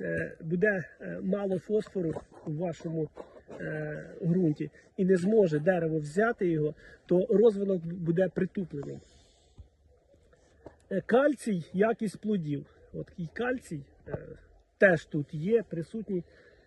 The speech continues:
Е, магній, сірка, е, мікроелементи це, мікроелементи це стан листя і зменшення опадання лис-, е, самих плодів. Магній, сірка і різні там ще мікроелементи.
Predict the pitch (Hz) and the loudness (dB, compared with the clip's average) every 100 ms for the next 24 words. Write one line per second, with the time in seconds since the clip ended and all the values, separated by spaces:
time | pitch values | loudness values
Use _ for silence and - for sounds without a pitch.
0 | - - _ _ _ - - - 165 226 | -16 -16 _ _ _ -20 -12 -2 2 4
1 | 285 220 208 170 277 262 202 170 - - | 4 4 2 0 -2 -2 -2 -4 -4 -20
2 | - - 185 175 190 240 208 208 208 233 | -20 -12 -4 -2 0 0 2 2 2 2
3 | 226 190 226 240 180 220 220 - 233 247 | 2 2 0 -4 -4 0 0 4 4 6
4 | 220 247 220 196 202 180 220 202 190 254 | 6 4 2 0 -2 -2 -2 0 2 2
5 | 233 240 226 - _ _ _ _ - 247 | 0 0 0 -4 _ _ _ _ -6 -2
6 | 302 226 180 208 247 294 - 262 233 226 | -2 -2 0 4 6 6 4 2 2 2
7 | 185 208 202 220 208 196 - - 226 190 | 2 2 4 2 0 -2 -8 -14 -8 -6
8 | 202 - _ 196 196 185 180 175 165 - | -6 -10 _ -10 -6 -4 -2 -4 -6 -2
9 | 208 214 - 226 196 180 147 160 254 277 | 2 2 2 -4 0 -2 -2 -2 0 0
10 | 254 269 - 196 226 196 214 180 220 226 | 0 -2 -4 -4 -2 -2 -6 -6 -6 -4
11 | 214 175 175 170 160 170 170 175 180 175 | -2 -2 -2 -4 -6 -8 -4 -4 -4 -4
12 | 170 165 160 143 - | -2 -4 -6 -10 -14